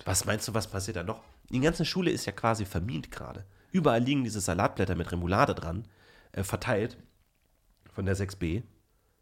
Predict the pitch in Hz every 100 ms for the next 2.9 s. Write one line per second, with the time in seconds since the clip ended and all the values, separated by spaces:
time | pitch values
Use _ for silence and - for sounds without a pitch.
0 | - - _ _ _ _ _ - 113 95
1 | 117 120 90 98 95 90 85 76 95 92
2 | 90 - 127 104 - - 78 80